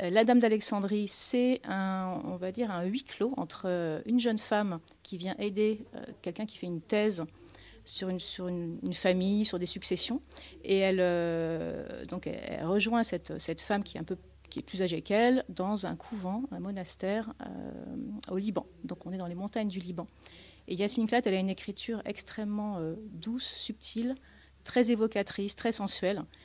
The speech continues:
Et on, voilà, donc elles sont en huis clos toutes les deux, mais on sent qu'au bout d'un moment, il y a des secrets, il y a des non-dits. Il s'est passé quelque chose, on ne sait pas quoi.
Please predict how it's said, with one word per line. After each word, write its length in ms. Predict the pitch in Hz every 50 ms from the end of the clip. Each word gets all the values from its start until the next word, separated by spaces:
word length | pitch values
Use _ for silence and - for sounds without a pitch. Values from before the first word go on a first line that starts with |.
| - - - - - - -
Et 160 | 202 208 208
on, 340 | 196 196 190 190 185 185 180
voilà, 180 | 190 185 165
donc 180 | 165 170 165 196
elles 60 | 190
sont 140 | - - 240
en 120 | 226 220 208
huis 140 | 208 220
clos 160 | 214 - 254 233
toutes 220 | - 214 - -
les 100 | - 196
deux, 400 | 185 202 233 247 254 254 262 269 262 262 - - - - - - -
mais 140 | - 208 233
on 140 | 233 240 240
sent 180 | - - 277 269
qu'au 120 | 262 269
bout 100 | 233 240
d'un 120 | 220 226 226
moment, 220 | 226 226 226 233 233
il 80 | 226
y 20 | 220
a 60 | 202
des 100 | 190 208
secrets, 520 | 208 - - 208 202 - - - 214 196
il 20 | 202
y 40 | 202
a 40 |
des 100 | 185 202
non-dits. 480 | 202 202 202 202 208 185 175 185 180 - - - -
Il 80 | - 190
s'est 140 | - 220 208
passé 220 | 214 214 - 220
quelque 180 | - 208 196 -
chose, 220 | - 208 202 190
on 40 | 185
ne 40 | 190
sait 120 | - 196
pas 140 | 185 202 190
quoi. 240 | - - 190 202